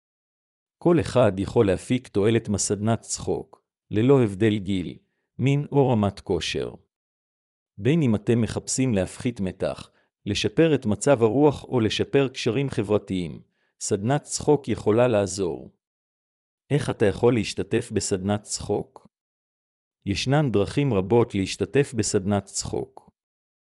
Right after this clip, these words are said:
חלק מהסדנאות מוצעות באינטרנט, בעוד שאחרות מתקיימות באופן אישי. אתה יכול לחפש סדנאות צחוק באזור שלך או לבקש מהרופאה שלך המלצות.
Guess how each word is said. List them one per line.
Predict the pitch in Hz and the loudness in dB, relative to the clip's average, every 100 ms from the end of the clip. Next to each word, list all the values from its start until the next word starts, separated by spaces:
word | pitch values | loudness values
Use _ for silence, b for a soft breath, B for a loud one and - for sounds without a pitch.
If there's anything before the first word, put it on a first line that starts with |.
| _ _ _ - | _ _ _ -2
חלק | 180 180 - | 2 2 2
מהסדנאות | 95 87 - 90 98 117 139 | -4 -4 -4 -4 -2 -2 0
מוצעות | 117 104 117 127 139 | -2 0 2 2 2
באינטרנט, | 110 120 104 101 87 73 62 - _ _ _ _ | 0 0 -2 -2 -4 -4 -10 -16 _ _ _ _
בעוד | 104 104 156 - | -2 2 2 2
שאחרות | 95 - 107 131 160 | -2 0 0 2 2
מתקיימות | 123 - - 101 113 147 165 | -2 -2 2 2 2 0 -2
באופן | 104 113 143 - 107 | -2 0 0 0 -2
אישי. | 101 - 73 58 _ _ _ _ _ _ _ _ _ - | -2 -6 -8 -10 _ _ _ _ _ _ _ _ _ -8
אתה | - | -2
יכול | 107 - 143 | 0 2 2
לחפש | 120 - 117 113 | 2 0 0 0
סדנאות | - 90 92 101 123 | -2 -4 -4 -2 -4
צחוק | - - 139 131 | -6 -4 -2 0
באזור | 104 101 110 123 | 2 2 2 -2
שלך | - 98 - 143 139 | -2 -4 0 0 0
או | 127 | 0
לבקש | 107 95 - 143 - | 0 -2 -2 -2 0
מהרופאה | 107 101 107 135 127 | 0 0 0 -2 0
שלך | 110 92 113 | -4 -4 -2
המלצות. | 104 95 85 - 85 - _ | -2 -2 -4 -6 -6 -8 _